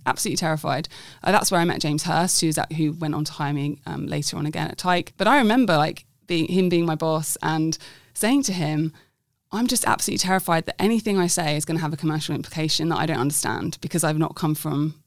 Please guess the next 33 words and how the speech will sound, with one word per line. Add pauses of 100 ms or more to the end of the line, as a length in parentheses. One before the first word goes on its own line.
a
world
where
that
happens,
really."
I
mean,
everything
has
a
commercial
implication,
really,
but, (360)
you
know,
it
doesn't
have
a
raw
phys-,
like,
am
I
promising
something
to
the
client
that
I,